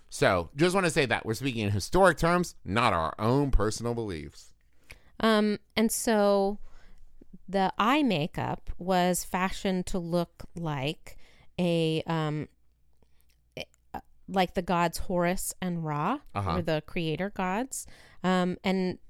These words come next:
Speaker 2: to decorate the eyes this way was believed to provide protection and closeness.
Speaker 1: Uh-huh.
Speaker 2: Um, and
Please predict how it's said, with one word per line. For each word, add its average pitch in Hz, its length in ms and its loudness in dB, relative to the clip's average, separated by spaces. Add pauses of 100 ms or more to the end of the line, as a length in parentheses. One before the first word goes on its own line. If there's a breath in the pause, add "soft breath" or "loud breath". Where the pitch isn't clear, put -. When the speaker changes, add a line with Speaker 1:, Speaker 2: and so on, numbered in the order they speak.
(360)
Speaker 2:
to 208 120 0
decorate 202 720 0
the 175 120 0
eyes 269 440 2
this - 320 -4
way 147 440 0 (300 loud breath)
was 196 240 2
believed 175 480 -2
to 180 160 -2
provide 160 640 0
protection 190 600 -4
and 208 140 -4
closeness. - 720 -6
Speaker 1:
Uh-huh. 82 280 -2 (500 soft breath)
Speaker 2:
Um, 175 480 -2 (800 soft breath)
and 185 480 2